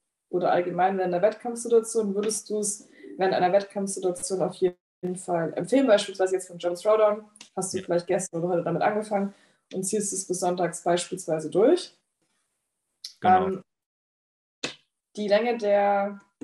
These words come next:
Speaker 1: Interventionen war wahrscheinlich dann auch nicht länger als eine bis anderthalb Wochen, weswegen das die Empfehlung ist, die du aussprichst.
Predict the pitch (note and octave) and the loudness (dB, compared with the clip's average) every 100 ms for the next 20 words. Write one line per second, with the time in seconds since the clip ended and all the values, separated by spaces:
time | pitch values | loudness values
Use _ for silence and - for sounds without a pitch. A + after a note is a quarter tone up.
0 | - _ A3+ A#3 A3+ G3+ G3 G3+ G#3+ G#3+ | -20 _ -4 -4 -6 -6 -2 0 0 0
1 | G3+ F#3+ F#3 F#3+ F#3+ G3 F#3+ G3 G3 F#3 | -2 2 4 4 2 -2 -4 -4 -4 -2
2 | - F#3+ F#3+ F#3 F3+ E3+ E3+ - F3 F3+ | -4 -4 -8 -6 -2 -2 -2 -2 -2 -2
3 | - F3 F3+ F3 F#3+ F#3+ F3+ - F3+ F3 | -2 -2 -2 -4 -6 -4 -6 0 0 2
4 | F3 - E3+ F#3 F3+ F3 E3+ F3+ C3 B2+ | 0 -2 -4 -4 -4 -4 -6 -8 -4 -4
5 | - - - - | -6 -14 -20 -20